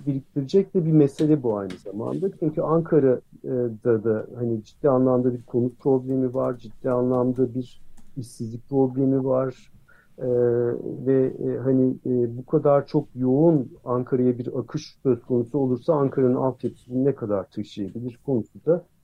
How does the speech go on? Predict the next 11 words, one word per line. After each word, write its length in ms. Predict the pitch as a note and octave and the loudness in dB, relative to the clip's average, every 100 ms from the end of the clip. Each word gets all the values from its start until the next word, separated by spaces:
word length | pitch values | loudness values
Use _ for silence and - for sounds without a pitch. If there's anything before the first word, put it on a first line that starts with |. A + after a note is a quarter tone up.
| _ _ | _ _
başlı 280 | B2+ B2 C3 | -2 -2 -2
başına 360 | G#2 G2 D3 C#3 | -6 -2 -2 -2
bir 80 | B2 | 0
tartışma 500 | C3 B2 - C#3 B2 | 2 2 0 -4 -2
konusu 360 | G2+ F2+ F#2+ | -4 -8 -6
elbette. 600 | F2+ F2 F#2+ - - G#3 - _ _ _ - - - D#3 | -6 -8 -12 -16 -10 -10 -10 _ _ _ -16 -14 -12 -6
Ve 200 | D3+ F3 | 2 4
me-, 260 | E3+ F3 | 4 2
maalesef 640 | E3+ F#3 A#3+ A3+ - D3 - | 4 2 2 0 -2 -4 -2
tüm 160 | G3+ | 0
mesele, 560 | F#3 E3 F3+ F3 C3 | 2 2 2 2 2